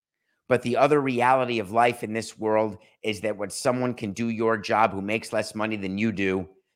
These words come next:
they're going to replace you. Your boss, wherever you currently work,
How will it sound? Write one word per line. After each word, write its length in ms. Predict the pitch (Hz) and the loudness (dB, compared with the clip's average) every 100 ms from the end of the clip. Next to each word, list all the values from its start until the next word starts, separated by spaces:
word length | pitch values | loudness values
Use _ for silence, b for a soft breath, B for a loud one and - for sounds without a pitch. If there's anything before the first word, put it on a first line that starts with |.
| - | -4
they're 160 | 107 | -2
going 400 | 98 117 110 107 | 4 4 4 0
to 320 | - 110 101 - - | -2 -4 -4 -6 -4
replace 460 | 107 107 92 - | -2 0 0 -2
you. 100 | - - _ _ _ _ _ _ _ _ _ _ _ _ _ _ _ _ - | -8 -18 _ _ _ _ _ _ _ _ _ _ _ _ _ _ _ _ -12
Your 320 | 82 107 139 | 0 4 6
boss, 720 | 139 135 107 76 - - - _ _ _ | 6 6 6 2 -6 -10 -14 _ _ _
wherever 500 | 87 101 131 147 143 | -2 2 2 2 0
you 320 | 120 127 143 | 2 4 4
currently 500 | 143 - 131 127 127 | 2 0 0 0 -2
work, 400 | 110 87 - - | 0 -2 -4 -18